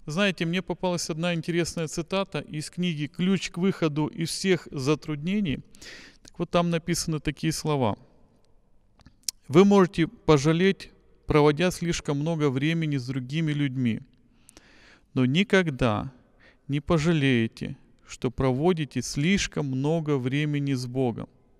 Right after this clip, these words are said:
Постарайтесь найти с Богом время, чтобы побыть с Ним наедине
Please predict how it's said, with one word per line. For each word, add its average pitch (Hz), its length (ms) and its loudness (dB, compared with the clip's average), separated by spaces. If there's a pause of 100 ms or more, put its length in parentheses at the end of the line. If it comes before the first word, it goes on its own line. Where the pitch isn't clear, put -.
(720)
Постарайтесь 170 840 2
найти 151 500 -2
с 127 140 -4
Богом 139 560 -2 (880)
время, 135 680 0 (360)
чтобы 139 360 -4
побыть 147 420 0
с - 140 -8
Ним 151 220 0
наедине 135 680 0